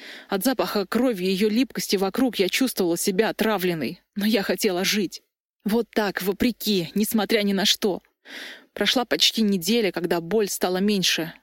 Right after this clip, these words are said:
Все прошло. И тогда Артур меня вытащил в прихожую, где лежала другая клеенка, и очень больно ударил плетью по спине четыре раза. Перед этим предупредил: «Не бойся, я не наказываю тебя.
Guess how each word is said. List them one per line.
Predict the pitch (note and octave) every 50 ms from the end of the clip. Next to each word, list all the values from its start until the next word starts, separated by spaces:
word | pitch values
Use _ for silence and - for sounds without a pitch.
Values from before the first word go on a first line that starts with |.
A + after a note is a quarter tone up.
| _ _
Все | - - - G#3
прошло. | - - E3+ F3 - - - G3 D#3+ - - _ _ _ _ _ _ _ _ _ _ _ _ -
И | A3+ -
тогда | - G3 F#3+ G3 G#3+ G#3 G3
Артур | G3+ - - C4+ C4 A#3
меня | G3 F3+ F#3 F3+ F#3
вытащил | G3 A#3 - - - - - F3+
в | - -
прихожую, | - A3+ G#3+ - B3 A3 F#3+ E3 E3 D3+ C3 C3 E3
где | F3 F#3+ G#3
лежала | E3+ E3 D#3+ - G3+ F#3+ E3+
другая | E3 F3+ G#3+ G3+ A3 G3+ D#3 D3
клеенка, | - F#3+ G3 F#3+ F#3+ E3 D#3 D3+ - C#3+ - - - - - - _ _ -
и | A#3+
очень | A#3+ G#3+ - G3+ G#3+ G3
больно | G3+ A#3+ C4 A3+ G3 F#3
ударил | F3 F3 F#3+ G3 G3 F#3 F3 E3
плетью | - - G#3 A3+ A#3 - F#3
по | - -
спине | D#3+ - - F#3+ F#3 G3+ G3 E3+
четыре | - - - - G#3 F3+ E3+ F3
раза. | G3 F#3+ E3+ D#3+ - - - _ _ - - - - - -
Перед | - A#3 G#3 F#3 G3
этим | G#3+ G#3+ - F3 -
предупредил: | F#3 F#3+ F3+ F3+ - - F#3+ F3 - G3+ E3+ D3 - - _ _ _ _ _ _ _ _ _ _ _ -
«Не | F3 F#3+ G3+
бойся, | F#3+ A3 A#3+ G#3+ F3+ - - D#3+
я | E3 E3+ G3 G3
не | G3 F#3+
наказываю | F#3+ A3 A3+ - C#4 B3 F#3+ - E3 E3 E3 D#3+
тебя. | - A#3 G3 F3+ D#3+ D3 -